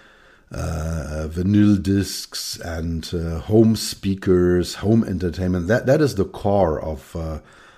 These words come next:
the C E S, the original genome. The automotive part came later, but is an essential part today,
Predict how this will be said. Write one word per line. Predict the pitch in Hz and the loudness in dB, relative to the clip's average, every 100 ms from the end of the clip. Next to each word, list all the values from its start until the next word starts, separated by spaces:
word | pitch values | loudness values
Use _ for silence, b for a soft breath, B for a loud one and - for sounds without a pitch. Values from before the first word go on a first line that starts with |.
| b - | b -10
the | |
C | 85 - 92 87 | -6 -2 -2 -2
E | |
S, | 87 76 | -6 -6
the | 85 | -4
original | 85 92 90 87 87 | 0 0 0 -2 -2
genome. | 78 82 82 85 107 127 127 B B B B B B B B _ _ _ _ _ - | -2 -4 -4 0 2 2 -2 B B B B B B B B _ _ _ _ _ -2
The | 110 113 | 2 4
automotive | 110 131 160 226 226 | 6 6 6 4 2
part | - 160 165 165 | 0 0 0 -2
came | - 104 95 | 0 2 4
later, | 87 104 160 220 - - - _ _ _ _ _ _ _ - | 2 2 2 0 -4 -18 -20 _ _ _ _ _ _ _ -2
but | 113 113 113 95 - - | 2 4 2 -2 -10 -4
is | 120 120 120 - 107 | 2 2 2 -2 -4
an | 104 | -2
essential | 104 - 107 107 | -2 0 2 0
part | 90 87 87 87 - | -2 -2 -2 -2 -6
today, | - 95 104 82 | -4 0 2 0